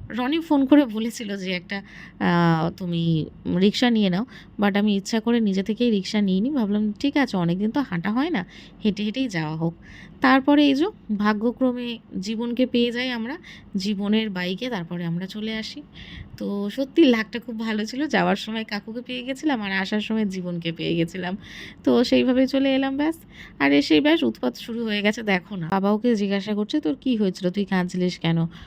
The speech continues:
ও বাবাকে বলছে, "এটা তো মিছিমিছি করছিলাম, মিথ্যে মিথ্যে করছিলাম, কিছুই হয়নি আমার।" আমি বুঝতেই পেরেছিলাম ও এটাই করছিল। তো মা সন্ধে দিয়ে নামলো আর গপুকে দিয়েছিল আজকে লাড্ডু, তো লাড্ডুটা পেয়ে গেছি প্রসাদ হিসাবে আমি। তো চলো,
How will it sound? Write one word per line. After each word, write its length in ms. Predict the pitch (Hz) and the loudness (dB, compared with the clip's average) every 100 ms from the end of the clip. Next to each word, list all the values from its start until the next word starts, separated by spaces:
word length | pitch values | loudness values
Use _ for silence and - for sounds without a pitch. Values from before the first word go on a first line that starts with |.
| - - | -20 0
ও 120 | 214 | 2
বাবাকে 380 | 202 190 196 220 | 4 4 4 2
বলছে, 360 | 196 185 185 233 | 2 0 0 -4
"এটা 120 | - | -2
তো 80 | 370 | 0
মিছিমিছি 600 | 311 247 - 311 349 349 | 2 2 2 0 2 0
করছিলাম, 600 | 339 175 - 175 160 190 - 226 202 - | 2 0 0 -4 -4 -4 -10 -18 -18 -4
মিথ্যে 380 | 233 269 269 349 | -2 -2 -4 -4
মিথ্যে 300 | 339 - 202 | -4 -4 -10
করছিলাম, 600 | 175 170 - 165 160 185 | -4 -4 -4 -6 -4 -4
কিছুই 400 | - 269 294 294 | -2 0 2 4
হয়নি 400 | 262 240 240 233 | 4 4 2 2
আমার।" 240 | 226 240 - - - - - | 0 -2 -6 -20 -20 -20 -12
আমি 300 | - 262 294 | 2 6 6
বুঝতেই 460 | 269 220 220 214 294 | 4 2 2 4 4
পেরেছিলাম 360 | 240 214 202 190 | 4 4 2 4
ও 100 | 185 | 2
এটাই 280 | 175 185 | 2 0
করছিল। 500 | 180 147 156 160 156 190 - - | 0 -4 -4 -4 -4 -4 -6 4
তো 120 | 302 | 4
মা 240 | 285 269 | 6 0
সন্ধে 440 | 269 262 240 254 302 | 2 0 0 0 -2
দিয়ে 220 | 302 311 | 0 2
নামলো 440 | 277 233 233 269 | 2 0 -4 -4
আর 340 | 381 262 208 196 | -4 -4 -4 -4
গপুকে 400 | 214 208 220 233 | -8 -8 -8 -6
দিয়েছিল 360 | 220 220 220 | -4 -6 -6
আজকে 280 | 220 214 - | -8 -8 -6
লাড্ডু, 540 | 214 180 180 202 277 359 | -2 -2 -2 -4 -6 -6
তো 160 | 214 | -6
লাড্ডুটা 560 | 196 190 180 180 190 190 | -4 -4 -4 -6 -8 -8
পেয়ে 220 | 190 185 | -4 -6
গেছি 260 | 185 185 190 | -6 -10 -12
প্রসাদ 300 | 196 180 190 185 | -8 -8 -8 -10
হিসাবে 360 | 185 190 190 | -10 -8 -6
আমি। 240 | 180 175 294 - - - - | -6 -6 -8 -16 -18 -18 -2
তো 100 | 247 | -2
চলো, 320 | 226 247 254 | 2 2 2